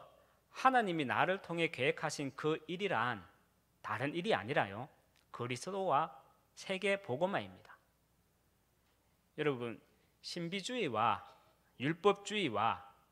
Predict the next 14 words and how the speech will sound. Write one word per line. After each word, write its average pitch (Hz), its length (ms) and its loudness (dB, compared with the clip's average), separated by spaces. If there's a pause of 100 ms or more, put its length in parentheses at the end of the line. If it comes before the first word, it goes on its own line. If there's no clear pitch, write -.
(180)
인본주의의 190 800 4
시작이 190 420 -2
무엇입니까? 101 680 -8 (1900)
그 180 140 0
시작은요, 151 760 0 (320)
하나님의 214 540 4
말씀을 147 520 2
잘못 139 380 0
이해하고 170 460 0
있고요, 107 380 -10 (880)
그 196 220 10
결과 165 680 10
하나님의 220 480 6
말씀이 139 840 4